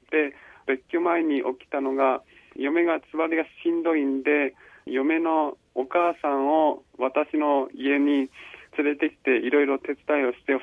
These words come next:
しいっていうふうに、まあ、お願いされたんですけども、私としてはちょっと嫁のお母さんと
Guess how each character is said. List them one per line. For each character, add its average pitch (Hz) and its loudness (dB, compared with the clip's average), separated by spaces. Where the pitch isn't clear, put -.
し 170 0
い 165 2
っ 151 0
て - -8
い 123 2
う 113 -8
ふ - 0
う 170 6
に、 127 2
ま 123 -2
あ、 - 0
お 127 0
願 147 2
い 135 -6
さ 151 -2
れ 143 -4
た 156 0
ん 143 0
で 135 0
す - -20
け 127 -2
ど 123 -4
も、 127 0
私 165 -2
と 202 -6
し 185 -18
て 202 -2
は 180 2
ち - -16
ょ 117 2
っ - -6
と - -14
嫁 143 2
の 160 2
お 143 -4
母 165 0
さ 143 0
ん 123 -2
と 160 2